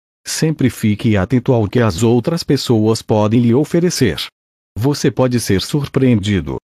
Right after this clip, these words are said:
Devido à conotação divina que o número três tem em diversas religiões, graças à ideia da trindade, este número, quando em sequência, pode ainda trazer uma nuance espiritual para a sua vida.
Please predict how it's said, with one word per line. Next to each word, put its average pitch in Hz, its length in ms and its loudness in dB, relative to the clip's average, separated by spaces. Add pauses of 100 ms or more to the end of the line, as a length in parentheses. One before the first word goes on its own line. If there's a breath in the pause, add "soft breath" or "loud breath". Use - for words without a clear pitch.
(320)
Devido 120 640 0
à 120 60 0
conotação 123 680 0
divina 110 420 0
que - 100 -2
o 127 80 4
número 104 340 4
três 135 360 0
tem 156 320 0
em - 20 -4
diversas 107 600 0
religiões, 135 760 0 (160)
graças 127 580 -2
à 131 80 0
ideia 117 480 0
da 127 100 0
trindade, 107 640 0 (140)
este 135 300 -2
número, 110 380 2 (160)
quando 127 340 2
em 117 80 2
sequência, 139 640 -2 (160)
pode 135 320 0
ainda 147 260 2
trazer 113 380 0
uma 113 160 2
nuance 104 420 0
espiritual 120 760 0
para 120 200 0
a 110 40 -2
sua 90 280 -2
vida. 90 380 0